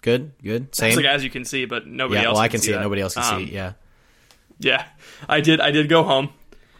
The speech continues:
Speaker 2: Um, went to Good Friday yesterday, hung out with my old youth group. We watched this, we watched The Passion last night, ate some mac and cheese. It was,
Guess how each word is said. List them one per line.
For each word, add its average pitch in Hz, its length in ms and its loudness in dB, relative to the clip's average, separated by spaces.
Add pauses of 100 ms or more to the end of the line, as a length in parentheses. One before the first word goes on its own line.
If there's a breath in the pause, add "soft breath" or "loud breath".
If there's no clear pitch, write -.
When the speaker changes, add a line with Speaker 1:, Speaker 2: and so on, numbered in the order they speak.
(220 soft breath)
Speaker 2:
Um, 113 640 -2
went 123 280 -4
to 117 480 -2
Good 113 160 -6
Friday 110 360 0
yesterday, 110 720 0
hung 120 240 -4
out 117 180 2
with 113 220 -6
my 117 120 0
old 110 180 -2
youth 104 180 -8
group. 117 220 -4
We 120 60 -8
watched 113 340 -2
this, - 280 -12
we 127 80 -10
watched 117 220 -2
The 123 80 -10
Passion 117 420 -4
last 110 260 -4
night, 117 220 0
ate 117 200 -4
some 117 160 -6
mac 107 220 -2
and 110 100 -12
cheese. 107 640 -4 (720 loud breath)
It 117 160 -6
was, 110 600 -8